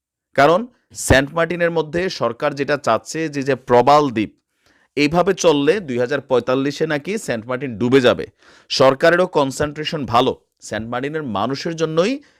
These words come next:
এই উদ্যোগগুলো, কিন্তু এগুলাকে মিনিমাম লেভেলে সমন্বয় করে আসলে কিভাবে কি করা যায়, সেটা আরেকটু পরিকল্পনা নেওয়া দরকার। কারণ পঁয়তাল্লিশ পর্যন্ত ডুইবা যাবে,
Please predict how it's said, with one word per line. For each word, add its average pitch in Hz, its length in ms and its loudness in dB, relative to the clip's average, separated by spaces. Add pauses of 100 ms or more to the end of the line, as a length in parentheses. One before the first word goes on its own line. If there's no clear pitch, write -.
(160)
এই 139 220 4
উদ্যোগগুলো, 135 560 2
কিন্তু 202 560 0 (1120)
এগুলাকে 196 540 6
মিনিমাম 185 440 -2
লেভেলে 190 240 -2
সমন্বয় 185 680 0
করে 95 300 -2 (100)
আসলে 135 300 -4
কিভাবে 143 460 -2
কি 151 200 -6
করা 117 260 2
যায়, 143 280 2 (280)
সেটা 143 360 2
আরেকটু 131 260 0
পরিকল্পনা 156 540 -2
নেওয়া 113 180 0
দরকার। 104 320 -2
কারণ 147 300 4 (420)
পঁয়তাল্লিশ 165 460 2
পর্যন্ত 185 200 -6
ডুইবা 139 340 4
যাবে, 147 260 2